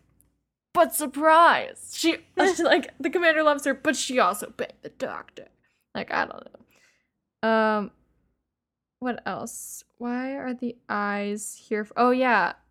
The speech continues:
Speaker 1: when the eyes showed up for, or the eye, I suppose, showed up for Offred, I was like, "What is this,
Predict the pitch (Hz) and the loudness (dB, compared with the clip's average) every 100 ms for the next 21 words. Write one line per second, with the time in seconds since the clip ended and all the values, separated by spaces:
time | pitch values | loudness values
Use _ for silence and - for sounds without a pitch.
0 | _ 233 233 240 214 247 311 - 254 214 | _ 0 0 2 4 4 2 0 2 4
1 | 208 - 208 196 185 - - 220 202 185 | 2 2 2 2 0 -4 0 2 2 2
2 | 175 160 120 - 196 175 196 - 214 196 | 2 2 -2 -6 -6 -4 -6 -6 -4 -4
3 | 202 185 180 190 196 180 180 185 202 196 | -2 0 0 0 -4 -2 -2 -4 -4 -8
4 | - 190 202 214 _ _ _ _ _ _ | -6 -2 -2 -2 _ _ _ _ _ _
5 | _ _ _ _ _ - 220 214 208 - | _ _ _ _ _ -6 -6 -6 -8 -10